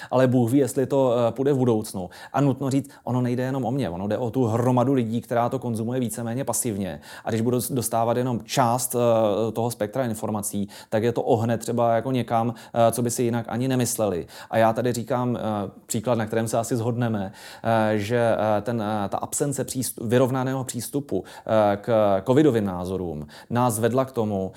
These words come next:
že jsme zbytečně dlouho setrvali v těch hloupostech z lockdowny a s, eh, covid pasy a tak dále, eh, kde mnohem liberálnější Švédsko tohle to nedělalo,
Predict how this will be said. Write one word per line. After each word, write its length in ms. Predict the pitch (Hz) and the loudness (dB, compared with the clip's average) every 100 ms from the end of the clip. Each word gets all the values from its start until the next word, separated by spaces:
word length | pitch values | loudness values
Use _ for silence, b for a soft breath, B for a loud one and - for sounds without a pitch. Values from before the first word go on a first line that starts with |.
| B | B
že 140 | - 117 | -4 -2
jsme 160 | 127 | 0
zbytečně 580 | 123 113 123 131 - 147 | -2 2 2 2 -2 -2
dlouho 380 | 123 120 107 113 | 0 2 2 0
setrvali 600 | 117 120 110 113 110 110 | 0 -2 0 2 2 2
v 60 | 110 | -2
těch 140 | 123 | -6
hloupostech 720 | 110 113 117 - 113 - 117 | -2 0 0 0 -4 -4 -4
z 80 | 107 | -2
lockdowny 640 | 113 110 107 110 110 110 | -2 2 2 2 0 0
a 400 | 107 104 101 98 | 0 0 0 0
s, 200 | 95 - 110 101 101 98 B B - | -2 -2 0 2 2 0 B B -2
eh, 160 | 110 | 0
covid 300 | 104 127 120 | 2 2 2
pasy 320 | 117 110 - 117 | 2 -2 0 -2
a 80 | |
tak 160 | 104 117 | -2 0
dále, 480 | 110 95 87 78 65 B B - | 0 0 -2 -4 -8 B B -4
eh, 300 | 107 104 98 | 0 2 2
kde 220 | 104 120 | 2 2
mnohem 300 | 117 110 123 | 2 0 2
liberálnější 680 | 117 113 117 113 110 110 127 | 2 2 2 0 -2 -2 -6
Švédsko 360 | 110 107 - | -4 -4 -4
tohle 260 | 117 110 117 | -6 -4 -4
to 100 | 127 | -2
nedělalo, 580 | 117 110 101 92 69 | -2 0 0 0 -2